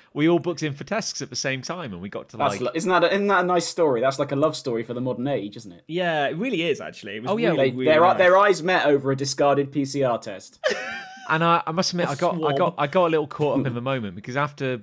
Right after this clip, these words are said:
Speaker 1: you know, we'd finished kinda, like, you know, shaking hands, spitting in each other's mouths, I just,
Speaker 2: Sure.
Speaker 1: like, I just ran down the line of, like, people queuing, just, like, you know, high-fiving the lot of
Speaker 3: High-fiving
Speaker 1: them.
Speaker 2: Yeah, yeah.
Speaker 1: <laughs> Yeah.
Speaker 2: Oh, you got to.
Speaker 1: Oh, you gotta.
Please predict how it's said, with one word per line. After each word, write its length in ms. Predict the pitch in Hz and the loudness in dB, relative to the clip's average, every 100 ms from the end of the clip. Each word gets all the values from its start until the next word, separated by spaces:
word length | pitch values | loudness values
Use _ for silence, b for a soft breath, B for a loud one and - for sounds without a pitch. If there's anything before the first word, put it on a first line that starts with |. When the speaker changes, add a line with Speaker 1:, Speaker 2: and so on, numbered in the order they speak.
| _ | _
Speaker 1:
you 140 | 127 | -8
know, 160 | 101 95 | -6 -6
we'd 260 | 95 113 - | -6 -6 -6
finished 380 | 110 98 - | -8 -8 -8
kinda, 180 | - 98 | -8 -8
like, 140 | 95 80 | -8 -8
you 80 | 98 | -10
know, 100 | 92 | -8
shaking 380 | - 110 - | -6 -6 -6
hands, 420 | 92 98 98 98 95 | -8 -8 -6 -6 -6
spitting 360 | - 117 98 | -6 -8 -8
in 80 | 107 | -10
each 160 | 101 113 | -10 -10
other's 200 | 98 92 | -10 -8
mouths, 440 | 104 101 92 - | -8 -8 -8 -10
I 140 | - 117 | -8 -6
just, 140 | 123 | -2
Speaker 2:
Sure. 220 | 151 117 | 2 0
Speaker 1:
like, 60 | - - | 0 -6
I 80 | 131 | -6
just 140 | 135 | -6
ran 380 | 113 127 120 123 | -4 -2 0 -2
down 220 | 113 107 | -4 -6
the 80 | 104 | -6
line 300 | 107 107 104 | -6 -4 -6
of, 120 | 95 | -8
like, 140 | - - | -12 -10
people 240 | 104 - | -12 -12
queuing, 460 | - 123 107 92 87 | -12 -8 -6 -6 -10
just, 180 | 98 113 | -10 -6
like, 140 | 92 | -6
you 80 | 104 | -4
know, 100 | 95 | -6
high-fiving 640 | 113 117 - 120 113 98 | -2 -2 0 2 4 2
the 80 | 98 | -4
lot 300 | 107 117 117 | 0 2 2
of 100 | 139 | 0
Speaker 3:
High-fiving 120 | - | -2
Speaker 1:
them. 80 | 196 | 0
Speaker 2:
Yeah, 180 | 107 107 | 0 -2
yeah. 160 | 104 104 | -4 -4
Speaker 1:
<laughs> 100 | 107 | -6
Yeah. 140 | 139 _ | -8 _
Speaker 2:
Oh, 100 | 165 | -2
you 140 | 190 135 | 0 2
got 180 | 147 151 | 2 2
to. 220 | 104 117 B B | 0 -8 B B
Speaker 1:
Oh, 100 | - | 0
you 140 | 233 139 | 2 2
gotta. 380 | 165 160 95 | 0 0 0